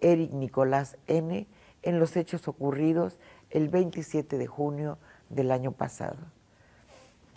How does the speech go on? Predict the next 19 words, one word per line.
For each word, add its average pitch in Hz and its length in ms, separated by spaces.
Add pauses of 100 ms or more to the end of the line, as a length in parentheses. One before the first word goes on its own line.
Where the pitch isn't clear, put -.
(280)
Es 202 260
importante 139 760
mencionar 123 760 (400)
que, 160 100
de 160 100
acuerdo 185 580 (360)
a - 140
nuestras 185 500
investigaciones, 156 1040 (500)
posiblemente 170 840
esta 156 260
persona 156 640 (300)
forma 170 420
parte 175 420
de 151 80
un 143 140
grupo 147 320
criminal 135 640 (120)
autodenominado 135 1300